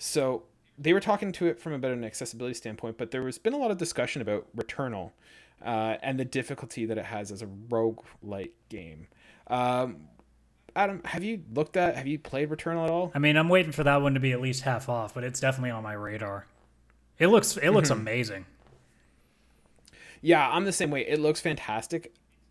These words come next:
Speaker 1: It's not my kind of game, and we're gonna get into that in a second. Um, but, uh, I was gonna bring this up. So, uh, Zarmina Khan at PlayStation Lifestyle wrote, uh, she was writing about this little issue. So she said, "Housemarque's Returnal released,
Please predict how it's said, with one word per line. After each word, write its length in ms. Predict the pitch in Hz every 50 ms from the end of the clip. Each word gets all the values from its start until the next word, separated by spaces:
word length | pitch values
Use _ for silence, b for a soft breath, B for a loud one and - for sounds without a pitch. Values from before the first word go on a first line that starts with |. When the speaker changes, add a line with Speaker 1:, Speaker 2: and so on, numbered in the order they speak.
| _ -
Speaker 1:
It's 220 | - 156 151 - -
not 320 | 135 127 127 135 - -
my 300 | 131 120 113 113 117 127
kind 200 | - - 151 139
of 60 | 143
game, 120 | 143 151 147
and 80 | 131 120
we're 60 | 123
gonna 120 | 123 117
get 100 | 110 113
into 160 | 113 117 - -
that 240 | 123 117 110 -
in 80 | 131 131
a 80 | 113 110
second. 540 | - - - 107 107 - 160 165 175 180 b b b b b b b b
Um, 580 | - 113 120 120 117 113 117 117 117 123 127 143 _ _ _
but, 160 | - - 160
uh, 100 | 151 143 - 92 - _ _ _
I 60 | 147 156
was 120 | 147 -
gonna 120 | - 190
bring 120 | 175 180 175
this 120 | 156 -
up. 140 | 170 135 -
So, 400 | - - 156 135 135 135 139 139
uh, 520 | - - - 127 123 120 123 120 113 107 92 - _ _ _ _ _ _
Zarmina 540 | 151 147 131 160 160 156 151 160 180 190 180
Khan 540 | 175 - - - - 160 143 127 123 117 117
at 180 | - 131 120 -
PlayStation 460 | - 139 139 - 143 127 - 131 117
Lifestyle 420 | 117 120 - - - 131 113 107 92
wrote, 300 | 98 101 98 92 - _ b b b b b b b -
uh, 260 | 104 104 101 101 87 -
she 200 | - - - 156
was 200 | 147 139 - -
writing 220 | 123 123 120 117
about 220 | 110 107 113 107 -
this 340 | - 110 - - - - - - - _ _
little 220 | - 117 110 101 -
issue. 240 | - 110 110 - 123
So 160 | 113 - 127
she 120 | 113 - 139
said, 180 | - 139 139
"Housemarque's 500 | - - 202 202 - - 202 190 180 -
Returnal 480 | - 143 - - - 190 202 226 220 202
released, 580 | 180 160 139 139 139 143 - - - _ -